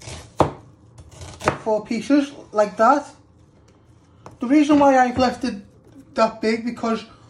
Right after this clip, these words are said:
we are going to blend it later on, so you don't want to finely dice it.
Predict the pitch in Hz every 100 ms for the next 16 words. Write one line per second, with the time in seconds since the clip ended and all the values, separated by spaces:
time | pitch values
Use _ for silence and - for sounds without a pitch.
0 | _ 220 226 214 233 247 240 262 233 214
1 | 208 226 277 262 202 220 202 208 196 233
2 | 285 285 - - - _ - - 220 220
3 | 233 226 233 226 233 - 220 214 220 214
4 | 214 220 - 339 330